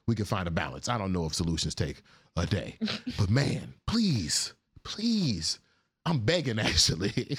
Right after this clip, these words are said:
Speaker 1: Black women, please. Oh, God. Can I answer your question?
Speaker 2: Hmm?
Speaker 1: Can I answer your question?
Speaker 2: Yeah.
Speaker 1: You got any other burning, uh, not any burning questions? You got any comments?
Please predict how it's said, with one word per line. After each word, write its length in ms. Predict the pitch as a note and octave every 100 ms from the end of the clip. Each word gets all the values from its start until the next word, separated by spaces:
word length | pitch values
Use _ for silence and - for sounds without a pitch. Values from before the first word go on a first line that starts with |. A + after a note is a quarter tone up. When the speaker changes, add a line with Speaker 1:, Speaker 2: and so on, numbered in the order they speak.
| -
Speaker 1:
Black 240 | - - -
women, 220 | F3 C3
please. 680 | D3+ - G#3+ D#4 C#4+ - - - _ -
Oh, 140 | -
God. 420 | - - - - - _ _ - - - _ _ _ _ _ _ _ _ _ _ _ _ _ _ _ _ _ _ _ _ _ _ _ _
Can 80 | G2
I 20 |
answer 160 | G#2+ G2+
your 60 | G2
question? 280 | A#2 G2+ G#2 _ _ _ _ _ _ _ _ _ _ _ _ _ _
Speaker 2:
Hmm? 80 | C4
Speaker 1:
Can 60 | C#4+ -
I 60 | G#2
answer 160 | G2+ G2+
your 100 | G2
question? 280 | A2+ A2 A2
Speaker 2:
Yeah. 300 | A3+ G3+ F3 F3+ - - - _ _ _ _ _
Speaker 1:
You 100 | G2
got 80 | A2
any 120 | G2+
other 140 | G#2 G2
burning, 280 | G2 G#2 F#2+
uh, 80 | G#2+
not 120 | G2
any 100 | F#2+
burning 220 | E2+ E2 D#2+
questions? 200 | E2+ F2+
You 60 |
got 60 | G2+
any 100 | F2
comments? 420 | A2 G#2 G2 -